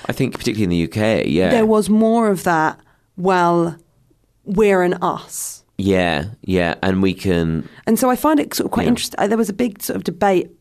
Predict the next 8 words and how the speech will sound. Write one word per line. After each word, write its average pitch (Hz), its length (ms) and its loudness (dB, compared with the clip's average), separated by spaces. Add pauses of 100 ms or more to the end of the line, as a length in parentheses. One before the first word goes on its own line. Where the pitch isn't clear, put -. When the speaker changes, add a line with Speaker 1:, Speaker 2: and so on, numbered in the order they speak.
Speaker 2:
about 185 460 -2
Drag 139 280 -2
Race - 540 -8 (120)
where 175 220 0
a 170 60 0
lot 175 160 0
of 160 380 -4 (520)
feminists 156 840 -4